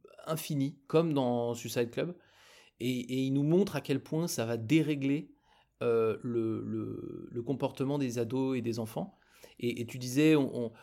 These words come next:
c'est pas tout à fait traité l'homosexualité. Moi, je trouve que c'est assez traité. Et c'est traité justement, c'est pas, c'est évidemment pas traité comme une déviance, hein, et bien sûr, heu-, heureusement d'ailleurs, mais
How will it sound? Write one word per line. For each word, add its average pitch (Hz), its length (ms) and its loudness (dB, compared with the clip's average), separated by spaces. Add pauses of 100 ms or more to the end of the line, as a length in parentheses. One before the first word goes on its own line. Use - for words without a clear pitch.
(140)
c'est - 180 -2
pas 135 120 0
tout 143 160 -6
à 143 80 4
fait 139 120 -2
traité - 320 0
l'homosexualité. 120 680 -2
Moi, 156 120 0
je - 60 -4
trouve 202 140 -10
que 202 60 -8
c'est - 180 -4
assez 190 320 -2
traité. 208 440 -4 (560)
Et 127 120 -2
c'est 151 160 0
traité 156 320 0
justement, 180 540 -2 (220)
c'est - 160 0
pas, 226 320 2
c'est - 200 -4
évidemment 165 400 2
pas 214 120 -4
traité 160 260 -2
comme 123 200 0
une 117 120 -2
déviance, 151 480 -2
hein, 131 120 -4
et 110 180 -4
bien 107 180 -6
sûr, - 240 -2
heu-, 101 420 -6
heureusement 127 400 0
d'ailleurs, 135 360 2
mais 110 220 -4